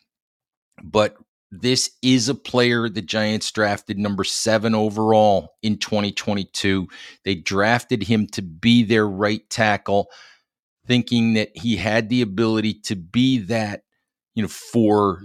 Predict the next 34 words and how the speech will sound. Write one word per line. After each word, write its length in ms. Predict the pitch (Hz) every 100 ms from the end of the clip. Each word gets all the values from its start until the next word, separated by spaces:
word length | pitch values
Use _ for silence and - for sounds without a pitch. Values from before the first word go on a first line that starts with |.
| 95
the 80 |
foreseeable 840 | 101 - 107 - - 123 117 98 92
future. 720 | - 120 120 117 117 110 95 _ _ _ _ _ _ _
It 80 | 101
hasn't 400 | 117 110 123 -
worked 280 | 117 -
out 260 | 117 117 110
that 220 | 120 110
way 240 | 107 113 113
so 360 | - 113 113
far. 540 | 107 - 113 110 110 - _ _ _ _ _ _ _ _ _ _ _ -
Situation 800 | - 131 127 127 127 127 - 120
that 160 | 117 -
the 80 | 110
Giants 540 | 90 113 113 110 -
are 140 | 110
in, 260 | 107 107 104 - _
I 180 | 107 123
don't 420 | 107 123 120 110
believe 440 | 110 107 110 107 92
that 120 | 101
it's 200 | 101 -
time 260 | 110 107 98
to 120 | 104
give 520 | 82 - 110 113 92
up 280 | 113 110 - 110
on 180 | 110
the 160 | 110 107
idea 380 | 107 87 110 107
that 160 | 98
he 160 | 98 117
can 320 | - 110 104
be 320 | 87 107 110
that. 400 | 101 98 82 -